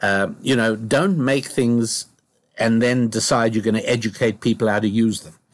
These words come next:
That's a really bad idea, you know. You've got to respond to what people need, right? That's the conventional wisdom. And by the way,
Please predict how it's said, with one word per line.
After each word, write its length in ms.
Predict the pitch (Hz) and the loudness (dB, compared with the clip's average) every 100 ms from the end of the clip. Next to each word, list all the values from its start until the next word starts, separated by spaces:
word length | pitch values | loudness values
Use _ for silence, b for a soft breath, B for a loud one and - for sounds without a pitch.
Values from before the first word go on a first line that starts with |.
| B B B | B B B
That's 240 | 123 - | 0 2
a 60 | 156 | 2
really 340 | 214 180 127 | 2 2 2
bad 400 | 95 120 107 107 | 0 0 2 2
idea, 420 | 98 98 107 87 | 0 0 0 -2
you 100 | - | -2
know. 200 | 123 123 - B B | 0 0 -2 B B
You've 160 | 165 | -2
got 140 | 165 190 | 2 2
to 120 | 185 | 4
respond 520 | 170 165 - 196 190 | 2 -2 -2 0 0
to 80 | 170 | 0
what 220 | 160 147 | -2 -2
people 360 | - 165 165 151 | -4 -2 2 2
need, 560 | 143 170 208 117 98 - - | 2 2 2 0 -4 -14 -10
right? 240 | 135 139 | -4 -4
That's 300 | 160 196 196 | -2 -2 -2
the 100 | - | -4
conventional 880 | 151 147 135 123 135 131 - 127 120 | -2 2 2 2 0 0 0 2 2
wisdom. 480 | 113 123 101 - - B B B B | 2 2 0 -8 -14 B B B B
And 160 | 139 123 | 0 2
by 240 | 143 156 | 2 2
the 100 | 147 | 2
way, 320 | 117 113 113 | 2 2 0